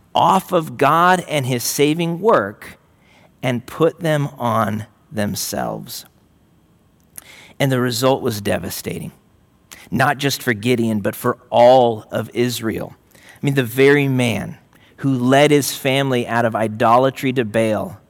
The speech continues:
back in chapter six, by the end of his life, has led all Israel back into idolatry to that same God.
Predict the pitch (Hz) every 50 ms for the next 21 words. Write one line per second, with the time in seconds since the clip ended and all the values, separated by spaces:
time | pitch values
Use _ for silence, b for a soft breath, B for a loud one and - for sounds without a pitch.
0 | _ _ - 113 120 123 - - 127 123 - - 131 127 120 - 127 117 - -
1 | - 131 113 107 - - - - - b b b b b b b b b - 135
2 | 131 131 127 131 117 98 131 143 156 156 160 151 131 131 131 127 110 110 113 117
3 | 110 107 104 101 101 - - B B B B - 117 113 107 117 117 117 113 113
4 | 113 - - 113 117 123 123 123 92 113 120 120 110 113 113 110 113 110 104 -
5 | b b b - 90 107 107 117 120 127 131 - - - 120 117 - - 117 113
6 | 85 92 104 101 110 101 104 104 104 110 104 - - 107 98 95 - - - 117
7 | 104 104 104 101 - - - - 104 98 98 98 95 82 - 104 95 92 92 -
8 | 55 -